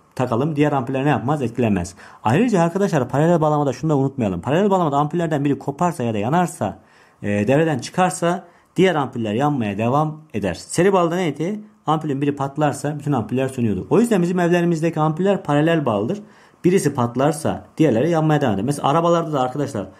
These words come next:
farlar filan bütün lamba sistemleri birbirine paralel bağlıdır.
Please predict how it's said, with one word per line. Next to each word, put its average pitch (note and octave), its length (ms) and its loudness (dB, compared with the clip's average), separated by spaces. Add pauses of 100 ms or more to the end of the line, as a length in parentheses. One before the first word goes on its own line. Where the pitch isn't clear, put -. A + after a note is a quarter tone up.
(160)
farlar B2 460 0
filan A#2 220 0
bütün B2 300 0
lamba C3 480 0
sistemleri A2+ 460 -2
birbirine C#3+ 340 -2
paralel B2 380 2
bağlıdır. F#2 320 -2